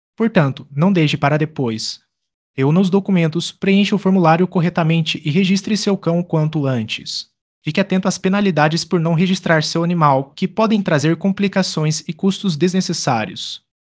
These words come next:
Ao se conscientizar sobre essa responsabilidade, você se torna parte de uma comunidade mais unida e responsável.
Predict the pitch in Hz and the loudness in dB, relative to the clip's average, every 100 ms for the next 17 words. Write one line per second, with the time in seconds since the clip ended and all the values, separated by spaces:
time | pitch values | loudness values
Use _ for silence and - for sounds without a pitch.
0 | _ 131 131 196 240 233 220 220 147 165 | _ -4 -2 -2 -2 0 0 0 0 0
1 | 180 185 165 160 156 165 160 - 202 202 | 0 -2 0 0 2 0 -2 -2 -2 0
2 | 190 196 170 135 147 151 156 _ _ 160 | 0 0 4 4 2 -2 -8 _ _ -2
3 | 180 185 202 160 147 135 156 175 180 190 | -2 -4 0 0 0 0 0 0 0 0
4 | 180 180 180 185 147 156 160 147 143 180 | 0 0 0 2 2 2 2 0 0 2
5 | 185 170 175 170 175 196 190 196 - 180 | 0 0 0 -2 -2 -2 -2 -2 -2 -2
6 | 165 135 104 110 | 0 0 -2 -8